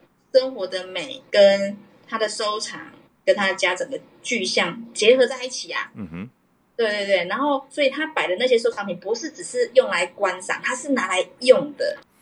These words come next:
Speaker 2: 那另外一个就是我们其实到了，呃，年纪再大一些的这个时候，我们还有另外一个题目要面对嘛，叫做双亲。
Speaker 1: 啊，对，
Speaker 2: 啊，
Speaker 1: 对，对。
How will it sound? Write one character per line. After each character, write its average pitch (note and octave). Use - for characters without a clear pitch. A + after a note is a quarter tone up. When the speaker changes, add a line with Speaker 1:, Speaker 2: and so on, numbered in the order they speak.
Speaker 2:
那 C#3
另 D#3
外 C#3
一 -
个 G#2
就 G2+
是 A2
我 F2
们 D#2+
其 -
实 G2+
到 G#2
了， E2
呃， D#2+
年 F#2
纪 G2
再 G2
大 F2+
一 E2+
些 F2
的 F#2
这 A2
个 F#2
时 -
候， D#2+
我 F2
们 F#2
还 A#2
有 A2
另 A#2
外 A2+
一 F#2+
个 F#2
题 -
目 F2
要 E2
面 F2
对 E2
嘛， C#2
叫 F2+
做 D#2
双 G2+
亲。 G2+
Speaker 1:
啊， G#3
对， G#3+
Speaker 2:
啊， D#2+
Speaker 1:
对， F3+
对。 -